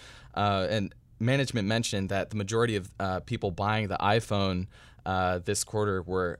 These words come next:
either people switching over from another platform like Windows or Android, or first-time users, both in developed and emerging markets.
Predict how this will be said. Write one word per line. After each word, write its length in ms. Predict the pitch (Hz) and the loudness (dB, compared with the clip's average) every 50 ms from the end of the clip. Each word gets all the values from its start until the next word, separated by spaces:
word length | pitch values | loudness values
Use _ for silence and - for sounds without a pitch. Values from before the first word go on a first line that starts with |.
| - - - | -12 -8 -4
either 180 | - 110 104 | -4 -2 -2
people 260 | 98 - 113 - 101 98 | -2 -4 -6 -6 -4 -4
switching 380 | - - 123 117 - 117 107 | -2 0 -2 -2 -2 -2 0
over 260 | 104 113 113 131 131 | 0 0 0 0 -4
from 180 | 127 - 110 101 | -4 -2 -2 -2
another 260 | 95 101 101 98 92 | 0 0 0 0 0
platform 520 | - - 110 107 95 - - 117 110 107 104 | -2 0 0 0 0 0 -2 -4 -4 -2 -4
like 160 | 92 90 - | -6 -6 -4
Windows 360 | 107 104 98 101 92 90 - | -4 -2 0 0 0 0 -2
or 100 | 85 - | -4 -4
Android, 440 | - 101 101 98 - 101 98 92 - | -4 -4 -4 -4 -2 -2 -4 -2 -2
or 200 | - 104 101 101 | 0 0 0 0
first-time 580 | - - - 117 107 - - 113 101 101 101 95 | 0 0 0 0 0 0 0 0 0 0 0 0
users, 540 | 85 85 85 - 64 85 101 - - - - - | -2 -4 -6 -6 -6 -6 -4 -4 -6 -6 -6 -2
both 240 | - 113 110 101 - | 2 2 2 2 2
in 180 | 104 107 98 90 | 0 0 0 0
developed 420 | 101 85 104 101 98 98 - - | 0 0 2 2 2 2 0 0
and 140 | - 104 107 | -2 0 2
emerging 360 | 101 95 95 92 - 92 90 | 2 2 2 0 0 -2 -2
markets. 540 | 90 92 90 90 - 92 87 - - - - | -2 -2 -2 -2 -2 -4 -4 -4 -6 -10 -10